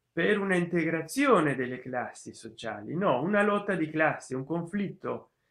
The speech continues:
di classi significa guerra civile. Attraverso la guerra civile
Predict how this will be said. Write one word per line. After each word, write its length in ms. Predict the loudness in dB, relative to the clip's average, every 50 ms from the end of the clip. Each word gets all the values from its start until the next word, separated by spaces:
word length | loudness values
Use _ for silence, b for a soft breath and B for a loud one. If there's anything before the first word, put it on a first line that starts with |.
| _ _ _
di 180 | -6 -6 -4 0
classi 460 | 2 4 4 4 4 2 -4 -8 -8
significa 640 | -8 -6 -4 -4 -4 -4 -4 -6 -2 -2 0 0 0
guerra 280 | -2 -4 -6 -6 -8
civile. 560 | -10 -8 -4 -2 0 0 0 -2 -4 -8 b b b b b b b
Attraverso 500 | b -4 0 0 2 2 2 0 0 0
la 120 | 0 2
guerra 260 | 4 4 2 2 2 -2
civile 580 | -2 -2 -2 0 0 2 2 0 0 -2 -12